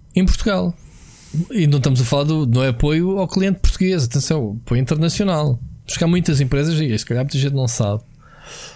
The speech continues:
Lá está, call centers, sim, mas o problema dos call centers é que estão cada vez mais robotizadas, ok? E há cada vez mais bots, e há cada vez mais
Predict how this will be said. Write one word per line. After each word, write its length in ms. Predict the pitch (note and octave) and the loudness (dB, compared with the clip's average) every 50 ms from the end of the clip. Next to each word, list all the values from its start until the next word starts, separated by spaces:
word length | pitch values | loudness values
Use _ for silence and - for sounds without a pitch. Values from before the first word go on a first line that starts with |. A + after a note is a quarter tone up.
| - - - - - - C#3+ | -20 -20 -20 -16 -12 -6 -2
Lá 100 | B2 C#3 | 0 0
está, 200 | C3+ - - D3 | 2 0 0 0
call 180 | - - C3+ C3 | 0 0 0 0
centers, 380 | - - G3+ G3+ F3+ E3+ C#3 - | 2 2 0 0 0 0 0 0
sim, 240 | - A#3 A#3+ - - - | 0 -2 -2 -4 -4 -2
mas 140 | C3+ B2+ A2+ C3 | -2 0 0 0
o 60 | A#2+ | 0
problema 340 | A#2+ B2+ A#2+ C3 C#3 C3+ C3+ | 0 0 0 2 2 0 0
dos 120 | C#3 A#2+ | 0 0
call 140 | - D3 C#3+ | 0 0 0
centers 380 | B2 - D#3 D3+ - E3 D3 C#3 | 2 2 0 0 0 0 0 0
é 60 | D#3+ | 0
que 100 | C#3+ - | -2 -2
estão 140 | - - D3 | -2 -2 -2
cada 200 | C#3 - D3 C#3+ | 0 0 0 0
vez 140 | C#3+ C#3+ C3 | 0 0 0
mais 160 | C#3 C#3 C3 | 0 2 2
robotizadas, 880 | A#2+ B2+ B2+ C3 B2 A#2 A#2+ A2+ A2+ A2+ G2+ G2+ A2 G#2+ - - - - - - - | 2 2 2 0 0 0 0 0 2 0 0 -2 -4 -6 -8 -10 -14 -18 -20 -20 -20
ok? 220 | - - - G2 G#2 G#2 G2+ | -12 -6 -4 -4 -2 -2 -2
E 40 | G2 | -4
há 60 | G2 | -2
cada 180 | - - G#2 | -2 -2 -2
vez 160 | G2+ G2+ G2+ G2 | 0 0 0 0
mais 240 | B2 C#3 D3 B2+ | 0 0 0 0
bots, 540 | A2+ A#2+ B2 B2+ B2+ C3 C3 B2 A#2+ - - | 2 2 0 0 0 0 -2 -2 -2 -4 -4
e 180 | G#2+ G2 F#2+ F#2+ | -2 -2 -2 -2
há 80 | G2 | -2
cada 220 | - - A2 G#2+ G#2+ | -2 -2 -2 -2 0
vez 260 | G#2+ A2 G#2+ G2+ - | 0 0 -2 -2 0
mais 540 | A#2+ A2+ A2+ A#2 A2+ A2 A2 G#2+ - - | 0 0 2 2 0 0 -2 -2 -4 -8